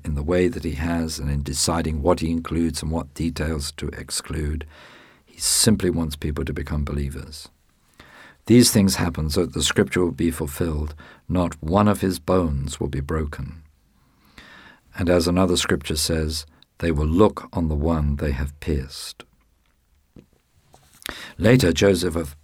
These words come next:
Arimathea asked Pilate for the body of Jesus. Now, Joseph was a disciple of Jesus, but secretly because he feared the Jews. With Pilate's permission, he came and took the body away. He was accompanied by Nicodemus,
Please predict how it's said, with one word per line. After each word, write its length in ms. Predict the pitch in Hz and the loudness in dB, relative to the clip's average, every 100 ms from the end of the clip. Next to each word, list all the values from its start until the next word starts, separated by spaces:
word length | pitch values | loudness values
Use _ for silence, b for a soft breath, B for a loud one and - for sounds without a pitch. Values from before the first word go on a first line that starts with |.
| - | -2
Arimathea 800 | 85 80 76 73 - 104 78 80 - | 0 2 0 0 4 4 4 -2 -2
asked 300 | 82 78 - | -2 -2 -4
Pilate 340 | 87 82 80 | -2 0 -2
for 140 | 73 78 | -4 -6
the 80 | 73 | -2
body 320 | 87 90 76 | -2 -2 -2
of 100 | 69 | -4
Jesus. 600 | 71 69 - - - - B B B B B | -4 -6 -8 -10 -12 -14 B B B B B
Now, 180 | - 90 | -2 -2
Joseph 580 | 76 104 117 - 95 - | 2 6 6 6 0 0
was 160 | 87 80 | -2 -2
a 80 | |
disciple 640 | 73 71 - 113 131 82 80 | -4 -2 2 4 4 2 -4
of 80 | |
Jesus, 580 | 71 - 69 - - - | -4 -4 -4 -4 -6 -8
but 280 | - - 71 | -8 -8 -6
secretly 640 | - - - - 69 80 | -2 0 0 -2 -6 -4
because 320 | 76 80 80 80 | -4 -2 -2 -2
he 100 | 73 | -2
feared 380 | - 80 73 | -2 0 0
the 80 | 73 | -4
Jews. 640 | 71 82 78 73 - - - _ B B B B B B B | -4 -2 -2 -6 -10 -12 -12 _ B B B B B B B
With 160 | 78 71 | -8 -2
Pilate's 360 | 104 90 90 - | 2 4 2 -2
permission, 440 | 85 90 - 82 | -2 0 0 0
he 120 | 82 | -2
came 300 | - 85 85 | -2 -2 0
and 140 | 78 73 | -2 -2
took 180 | - | -4
the 80 | - | -4
body 320 | 71 82 80 | -4 -2 -2
away. 500 | 76 80 87 73 69 71 B B B | -2 -2 -4 -6 -8 -12 B B B
He 160 | - 101 | 0 2
was 160 | 87 | 2
accompanied 560 | 87 - 87 78 80 69 | 0 -2 -2 -2 -4 -2
by 160 | 73 73 | -2 0
Nicodemus, 960 | 78 78 76 90 120 87 73 - - | 0 -2 -2 6 6 6 0 -4 -8